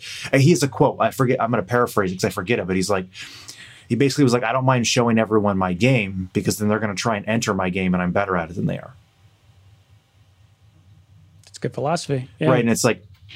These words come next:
Speaker 1: that's kind of the point I, I'm trying to illustrate is that, um, and I, I think Gordon hit, hit it on the head, is that everyone tries to imitate and they do a shitty job. But you have
Speaker 2: Yeah.
Speaker 1: these, this, the Hodger and you have the Marcelo Garcias, and, like,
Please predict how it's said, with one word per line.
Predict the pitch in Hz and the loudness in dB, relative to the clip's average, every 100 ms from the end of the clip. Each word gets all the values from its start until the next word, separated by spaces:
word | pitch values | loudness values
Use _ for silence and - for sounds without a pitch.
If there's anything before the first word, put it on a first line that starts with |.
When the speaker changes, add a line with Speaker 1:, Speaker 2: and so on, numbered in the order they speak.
| - - - | -14 -12 -4
Speaker 1:
that's | 123 127 | 0 0
kind | - 123 | 2 0
of | |
the | 104 | 0
point | 92 123 113 | 2 2 2
I, | 98 92 - _ - | -2 -6 -10 _ -6
I'm | 110 | -2
trying | 113 101 | -2 0
to | |
illustrate | 101 131 131 - 92 | 2 4 4 0 0
is | 92 | -2
that, | - 90 - | 0 -2 -2
um, | 104 - | -6 -6
and | 95 | -6
I, | 85 90 | -4 -4
I | 104 | -2
think | 107 | -4
Gordon | 92 95 95 | -2 -2 -2
hit, | 98 - | -4 -4
hit | 101 101 | -4 -4
it | |
on | 95 90 | -2 -4
the | |
head, | 90 123 | -2 -2
is | 104 90 | -2 -2
that | 92 - - - | -6 -6 -12 -4
everyone | 120 139 127 | 0 2 2
tries | 113 127 - | 2 0 0
to | - | -2
imitate | 113 120 107 | 0 0 0
and | 90 | 0
they | 92 | 2
do | 95 | 2
a | |
shitty | 87 - 98 85 | 0 -2 -4 -2
job. | 90 90 - - - - - - | -4 -4 -10 -18 -20 -20 -20 -8
But | - 104 | -2 0
you | |
have | 113 113 | 0 -2
Speaker 2:
Yeah. | |
Speaker 1:
these, | 101 92 | -4 -4
this, | 110 110 | -2 -2
the | - - 117 104 | -2 -4 -4 -2
Hodger | 110 110 95 95 95 | -2 -2 0 0 2
and | 92 | 0
you | 95 | 0
have | 101 92 87 - - - - | -2 -4 -8 -16 -18 -18 -6
the | 104 | -4
Marcelo | 98 95 113 104 95 87 - - - - - - - - | -2 -2 0 2 0 -2 -6 -20 -20 -20 -20 -20 -14 -4
Garcias, | 104 - 127 95 | -4 0 0 0
and, | 101 - | -2 -2
like, | 110 | -4